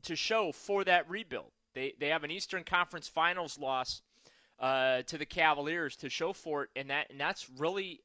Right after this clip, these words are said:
uh, about it. And, um, uh, so John Beilein was brought here to develop talent, okay? That's one of his strengths as a coach, and so what did Koby Altman do?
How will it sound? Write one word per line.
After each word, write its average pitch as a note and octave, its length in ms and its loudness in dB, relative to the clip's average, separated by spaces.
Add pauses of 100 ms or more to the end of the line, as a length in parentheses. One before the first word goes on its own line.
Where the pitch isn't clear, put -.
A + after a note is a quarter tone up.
uh, C#3+ 260 2
about D3 400 2
it. E3+ 240 -2 (480)
And, C#3 720 0 (240)
um, B2 580 -4 (140)
uh, G2 140 -14 (260)
so C#3 400 0 (320)
John F#3+ 320 4
Beilein F#3+ 640 0
was C#3 220 -2
brought E3 360 2
here D#3+ 460 -4 (140)
to D#3 140 -4
develop C#3+ 680 -2 (420)
talent, B2+ 480 0 (200)
okay? B2 460 -4 (280)
That's C3+ 400 0
one C#3 160 -2
of C#3+ 100 -2
his B2+ 220 -6
strengths E3 480 -2
as B2+ 140 -8
a A#2+ 80 -6
coach, A3+ 560 -2
and C#3 160 -8
so C#3+ 200 -4
what B2+ 260 0
did F#3+ 140 -8
Koby F3+ 360 -2
Altman C#3+ 400 -2
do? C4+ 300 -2